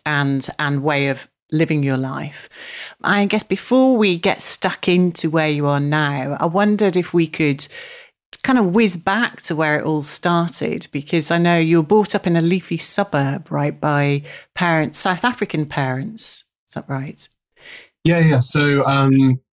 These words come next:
Speaker 2: uh, I, um, I guess, like, if, if we're to trace back, like, the, the kind of creative origin story, I was making a lot of, um, of these kind of really gaudy, um, uh, paintings when I was younger. So there would be of these kind of Dionysian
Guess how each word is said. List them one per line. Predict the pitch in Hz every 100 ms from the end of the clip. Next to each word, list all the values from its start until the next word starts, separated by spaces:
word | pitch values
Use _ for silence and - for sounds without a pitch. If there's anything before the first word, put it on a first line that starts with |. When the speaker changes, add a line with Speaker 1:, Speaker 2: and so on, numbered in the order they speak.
| _ -
Speaker 2:
uh, | 131 131 131 127 127 123 120 - _ _
I, | 127 123 123 120 120 120 120 120
um, | - 120 117 113
I | 135
guess, | 180 202
like, | 170
if, | 135
if | 143
we're | 143
to | 131
trace | 127 147 131
back, | 131 -
like, | 127 107 -
the, | 120 113 110
the | 117
kind | - 120
of | 107
creative | - 120 123 113
origin | 101 95
story, | 98 - 92
I | 87
was | 87
making | 107 107 127
a | 113
lot | 101
of, | 101 90 -
um, | 98 98 95 92 95 _ _ _ -
of | 120
these | 113 -
kind | 113
of | 104
really | 107 92
gaudy, | 113 107 104 107 101 101 98 -
um, | 95 95 92 90 90 90 - _ _ _ _ -
uh, | 92 90 - - 90
paintings | - 131 117 107 92
when | 98
I | 92
was | 92
younger. | 90 85 85
So | -
there | 95
would | 95
be | 101 98
of |
these | 95 92
kind | - 92
of | 85
Dionysian | 101 92 92 92 90 92 92 90